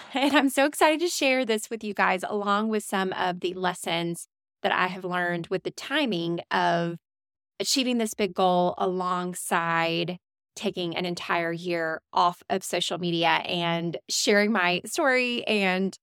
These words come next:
all the things I've been doing for the last year with you guys. And so I'm gonna summarize it today with a big announcement for a big personal update with you guys,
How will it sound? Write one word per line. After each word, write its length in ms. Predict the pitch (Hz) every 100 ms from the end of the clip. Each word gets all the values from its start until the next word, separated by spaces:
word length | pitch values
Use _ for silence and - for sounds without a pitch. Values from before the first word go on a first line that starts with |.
| _ -
all 120 | 247
the 100 | 262
things 220 | 254 262
I've 80 | 226
been 100 | 220
doing 280 | 214 202 208
for 120 | 185
the 80 | 180
last 280 | 175 175 -
year 100 | 170
with 140 | 170
you 120 | 165
guys. 320 | - 160 190
And 120 | 196 185
so 100 | 190
I'm 80 |
gonna 140 | 208 359
summarize 520 | - 240 208 180 175
it 180 | 180 -
today 680 | - 170 - 175 - - 240 _ _ _
with 80 | 214
a 60 | 220
big 140 | 220
announcement 640 | 226 196 202 - 190 185
for 320 | - 190 180
a 80 | 185
big 200 | 180 185
personal 360 | - 196 - 185
update 440 | 180 185 175 170
with 380 | 185 180 170 165
you 300 | - 185 180
guys, 520 | 180 170 165 170 170